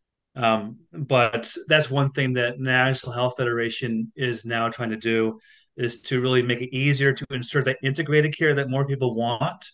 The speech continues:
as their primary care, whether it's chiropractors, naturopaths, integrated doctors, functional assessment, et cetera.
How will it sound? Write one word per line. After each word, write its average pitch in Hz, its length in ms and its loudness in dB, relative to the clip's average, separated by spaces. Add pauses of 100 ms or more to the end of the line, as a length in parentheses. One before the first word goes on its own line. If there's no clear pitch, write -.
(480)
as 147 160 0
their 143 100 -2
primary 139 480 0
care, 143 320 0
whether 127 160 0
it's 123 100 -6
chiropractors, 131 760 -2
naturopaths, 123 720 -2
integrated 117 400 -4
doctors, 113 380 -2
functional 120 500 -4
assessment, 113 560 -6
et 104 80 -18
cetera. 117 420 -4